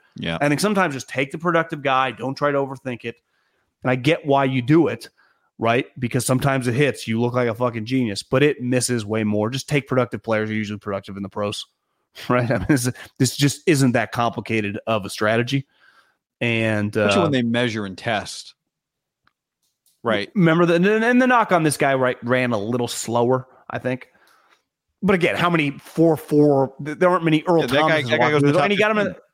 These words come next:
Speaker 2: he got him in the third round.
Speaker 1: <laughs> Yeah, that, that guy you're talking about goes in the top twenty, right?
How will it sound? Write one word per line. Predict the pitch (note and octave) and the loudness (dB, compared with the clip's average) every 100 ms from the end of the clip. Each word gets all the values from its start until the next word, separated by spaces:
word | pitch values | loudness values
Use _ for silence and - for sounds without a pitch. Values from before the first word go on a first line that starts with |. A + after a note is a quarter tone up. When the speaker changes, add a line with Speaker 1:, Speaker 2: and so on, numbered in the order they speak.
| _ - | _ -4
Speaker 2:
he | |
got | G3+ A3 | 0 0
him | |
in | G#3 | 0
the | G3 | 2
third | G#3 | 2
round. | G#3 D3 - _ _ _ - | 2 0 -6 _ _ _ -16
Speaker 1:
<laughs> | D3 - - - - - - | -16 -16 -20 -20 -20 -14 -4
Yeah, | G2 | -2
that, | F#2+ D#3+ C#3+ | 2 0 2
that | E3+ F3+ | 0 2
guy | D3+ | 2
you're | C#3 D#3+ | 0 0
talking | C#3+ | 0
about | B2 B2 | 0 0
goes | C3 B2 | 0 -4
in | |
the | A#2 | -4
top | C3+ B2+ | -2 -4
twenty, | - F#3 D3+ E2+ - | -4 -6 -4 -6 -6
right? | G#2 E3 | -4 -4